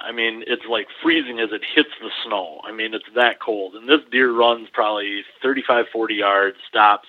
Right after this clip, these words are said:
falls over dead. Skinning this thing, and all of a sudden he goes, "Well, what is that?" I said, "What do you mean?" He goes, "Feel this." And so I put my hand up inside the cavity of that deer again behind the shoulder, and there's this huge mass in there. Just,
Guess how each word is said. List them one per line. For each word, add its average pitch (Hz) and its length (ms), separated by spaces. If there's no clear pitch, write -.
falls 104 240
over 90 160
dead. 82 280
Skinning 139 360
this 123 200
thing, 147 180
and 120 80
all 117 180
of - 40
a - 100
sudden 120 140
he 117 100
goes, 104 300
"Well, 95 220
what 175 180
is 240 220
that?" 143 320
I 131 80
said, - 120
"What 147 140
do 220 60
you 247 60
mean?" 285 280
He 117 140
goes, 113 220
"Feel 359 260
this." - 240
And 120 640
so 127 460
I - 80
put - 260
my 147 140
hand 185 340
up 117 300
inside 127 460
the 117 60
cavity 143 460
of 117 100
that 110 120
deer 165 180
again 123 240
behind 120 340
the 110 60
shoulder, 127 580
and 139 120
there's 120 160
this 110 140
huge 185 400
mass 123 420
in 95 140
there. 73 280
Just, 156 200